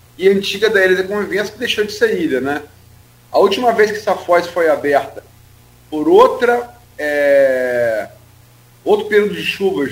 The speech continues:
é, muito forte no Paraíba foi em dois mil e dezenove, né? E ela era, e ela era até ser fechada, por força de,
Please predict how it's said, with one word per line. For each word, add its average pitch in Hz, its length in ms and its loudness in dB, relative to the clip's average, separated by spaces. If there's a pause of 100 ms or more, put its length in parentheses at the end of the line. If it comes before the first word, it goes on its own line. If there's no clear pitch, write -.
(120)
é, 113 720 -2
muito 180 280 -4
forte 185 440 4
no 139 80 -6
Paraíba 139 640 2 (800)
foi 180 200 -2
em 190 40 -2
dois 196 140 4
mil 196 100 0
e 190 40 -4
dezenove, 170 560 0 (1300)
né? 147 360 -4
E 147 140 2
ela 196 420 6
era, 190 680 4 (1040)
e 143 80 -4
ela 180 200 4
era 185 200 2
até 208 280 -2
ser 214 140 -8
fechada, 185 760 0 (480)
por 139 100 -18
força 185 300 -6
de, 165 80 -6